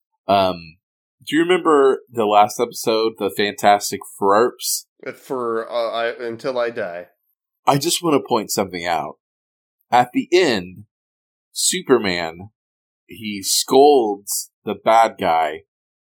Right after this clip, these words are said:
Speaker 1: for wanting to create his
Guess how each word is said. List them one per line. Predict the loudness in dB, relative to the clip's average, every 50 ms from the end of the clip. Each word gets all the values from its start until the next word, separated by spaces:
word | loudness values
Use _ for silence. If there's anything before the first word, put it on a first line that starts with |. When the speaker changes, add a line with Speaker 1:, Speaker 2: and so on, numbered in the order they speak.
| _ -10 -4
Speaker 1:
for | -2 0 0 0
wanting | 0 0 0 0 0 -2 -4 -6 -6 -6 -10 -16 -20 -20 _ _ _ _ _ _ -6
to | -4 -2 -2 0 0 -2 -2 -4 -8 -12 _ _ _
create | -12 -6 -4 -4 -2 0 0 0 0 -2 -6 -10 _ _ _ _ _ _ _
his | -6 -6 -6 -8